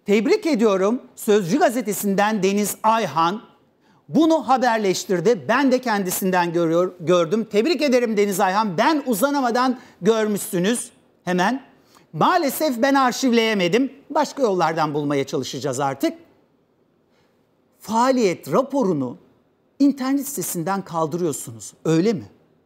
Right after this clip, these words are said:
Faaliyet raporunuzu. Ne yapacaksınız? Sonra bu bölümleri silip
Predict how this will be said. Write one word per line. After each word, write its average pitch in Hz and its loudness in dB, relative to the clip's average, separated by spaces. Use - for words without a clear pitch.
Faaliyet 156 0
raporunuzu. 101 -18
Ne 269 4
yapacaksınız? 285 -4
Sonra 214 0
bu 202 -4
bölümleri 196 2
silip 196 -2